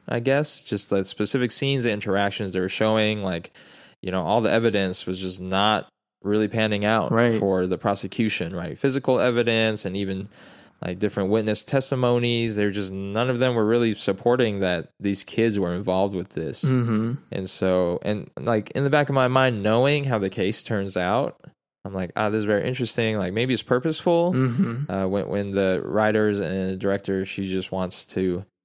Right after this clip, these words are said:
Speaker 1: show, like, still, this case is a stretch. It's kinda ridiculous.
Speaker 2: Mm-hmm.
Speaker 1: And this is still how it turned out. But yeah, it just felt weird to me because to, from an observer standpoint, it's like, "Oh, this case seems to be going in the favor of the kids."
Speaker 2: Right.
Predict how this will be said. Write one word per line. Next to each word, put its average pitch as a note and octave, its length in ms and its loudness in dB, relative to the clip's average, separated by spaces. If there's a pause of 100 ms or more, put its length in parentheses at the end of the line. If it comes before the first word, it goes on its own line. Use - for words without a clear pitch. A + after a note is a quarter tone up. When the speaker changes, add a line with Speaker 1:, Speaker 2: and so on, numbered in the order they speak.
(120)
Speaker 1:
show, C3 500 4
like, F2+ 280 0 (240)
still, G#2 560 2 (260)
this A#2 140 -4
case D3 340 0
is G2 140 -4
a G2 80 0
stretch. - 580 -2
It's F#2+ 140 -6
kinda A#2+ 300 0
ridiculous. F#2 720 -2
Speaker 2:
Mm-hmm. A#2 520 0
Speaker 1:
And F2+ 200 -8
this G2+ 160 -4
is F#2+ 100 -2
still G2+ 220 2
how F#2+ 120 2
it E2+ 60 -2
turned F#2 240 -4
out. F#2 320 2 (420)
But A2 140 2
yeah, A#2 140 4
it B2 80 4
just D#3+ 180 0
felt E3+ 160 4
weird C#3+ 200 4
to C3 100 -2
me B2 160 2
because G#2 480 2 (1400)
to, A2 400 0
from B2 220 0
an A2+ 60 2
observer A2 560 2
standpoint, G#2+ 680 0
it's G2 140 -2
like, F#2+ 160 -2
"Oh, D#2 120 -2
this G2 160 -4
case - 280 2
seems F#3 300 -4
to - 60 -12
be C3 120 0
going C3+ 300 2
in A2+ 80 0
the G2 80 -2
favor A2 340 0
of F2+ 80 0
the F2 100 -8
kids." G#2 260 2
Speaker 2:
Right. A#2+ 360 4